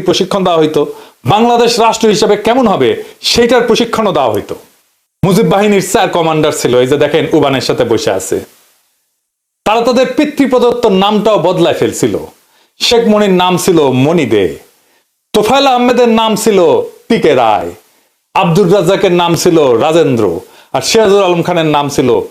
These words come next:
সরোজ কুমার। আওয়ামী লীগের যে মুখপাত্র ছিল বাংলার বাণী, সেটাও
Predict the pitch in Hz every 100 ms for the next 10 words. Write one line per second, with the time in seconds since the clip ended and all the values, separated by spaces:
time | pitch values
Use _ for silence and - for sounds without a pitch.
0 | - _ - - 170 147 - - 104 90
1 | 78 - - _ _ _ _ _ _ 202
2 | 254 285 277 254 240 240 214 208 196 175
3 | - 170 180 127 139 147 139 131 123 120
4 | 104 - - - 247 285